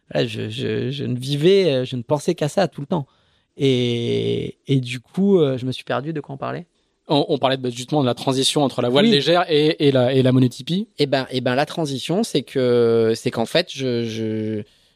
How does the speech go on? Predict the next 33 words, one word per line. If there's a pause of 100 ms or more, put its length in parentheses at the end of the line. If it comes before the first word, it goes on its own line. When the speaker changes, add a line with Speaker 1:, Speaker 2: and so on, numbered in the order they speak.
Speaker 1:
je,
c'est,
c'est,
c'est
pas,
c'est
pas
un
choix
par
défaut
parce
que
vraiment, (280)
je
me
suis
dit,
voilà,
l-,
l'olympisme,
ça
aurait
pu
être
génial
avec
Jean
Mathieu,
ça
sera
pas
l'olympisme.